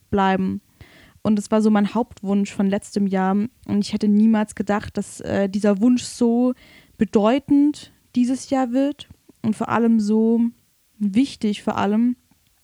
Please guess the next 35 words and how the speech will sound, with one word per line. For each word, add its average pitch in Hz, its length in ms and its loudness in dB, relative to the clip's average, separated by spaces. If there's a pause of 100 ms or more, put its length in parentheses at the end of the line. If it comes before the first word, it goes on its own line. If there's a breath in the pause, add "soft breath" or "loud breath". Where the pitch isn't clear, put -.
(160)
Und 226 120 2
ich 220 100 -2
glaube, 226 240 0
dass 220 160 -2
dieser 220 340 -4
Hauptwunsch, 214 560 -2
sag - 220 -6
ich 214 160 -8
mal, 208 180 -2 (360 loud breath)
oder 214 140 -2
diese 214 300 0
Hauptwünsche 226 640 0
wie 220 240 -2 (360 loud breath)
die 240 80 0
Firma 233 340 4
läuft 214 300 2
gut 214 180 -6
an, 202 540 0 (100)
alle 214 180 0
Leute 220 260 2
bleiben 220 280 0
gesund, 226 540 2
alle, 208 500 -2 (160)
es, - 260 -6
es, - 380 -16
es, - 180 -6 (260)
ich 220 100 0
muss 247 220 2
nicht 240 160 -2
mehr 233 180 4
auf 220 120 -2
Wiedersehen 226 460 2
sagen 208 360 0
dieses 208 380 -4
Jahr, 208 260 -2